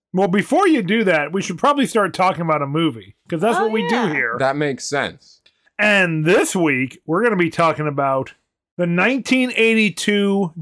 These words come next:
Speaker 1: Don Bluth animated classic, The Secret of the National Institute for Mental Health.
Speaker 2: Or nim, for
Speaker 1: Or,
Speaker 2: short.
Speaker 1: or nim for short.
Speaker 3: Wow.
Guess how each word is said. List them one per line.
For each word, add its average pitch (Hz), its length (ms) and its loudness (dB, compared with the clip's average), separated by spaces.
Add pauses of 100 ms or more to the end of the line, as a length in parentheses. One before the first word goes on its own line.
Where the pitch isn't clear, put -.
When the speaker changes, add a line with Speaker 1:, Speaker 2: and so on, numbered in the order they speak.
(160)
Speaker 1:
Don 233 500 4
Bluth 208 440 2 (200)
animated 226 640 2
classic, 180 720 0 (280)
The 156 100 -2
Secret 202 600 -4
of 147 400 0 (340)
the 165 120 -2
National 170 580 2
Institute 165 540 -4
for 156 120 -6
Mental 143 340 -4
Health. 101 360 -8 (480)
Speaker 2:
Or 294 140 -4
nim, 285 460 -6 (180)
for 165 100 -2
Speaker 1:
Or, 165 100 0
Speaker 2:
short. 247 360 -6
Speaker 1:
or 214 160 0
nim 208 280 2
for 220 120 -2
short. 110 380 -10 (120)
Speaker 3:
Wow. 98 540 -6